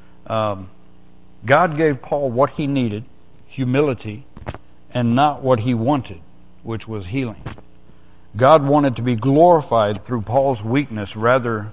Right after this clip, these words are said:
than by his strength. No matter what, God is with you, regardless of the answer or time frame,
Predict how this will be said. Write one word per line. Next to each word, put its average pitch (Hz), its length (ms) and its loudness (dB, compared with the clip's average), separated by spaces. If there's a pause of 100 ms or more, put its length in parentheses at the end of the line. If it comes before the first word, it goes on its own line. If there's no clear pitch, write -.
than 110 180 -4
by 110 260 -2
his 104 220 -8
strength. - 640 -12 (1080)
No 123 180 -2
matter 151 280 6
what, 160 460 4 (240)
God 147 500 2
is 110 140 -4
with 131 300 -2
you, 101 300 -8 (540)
regardless 143 840 0
of 113 160 -4
the 110 140 -6
answer 147 440 -4
or 110 240 -8
time 131 340 -2
frame, 147 420 -4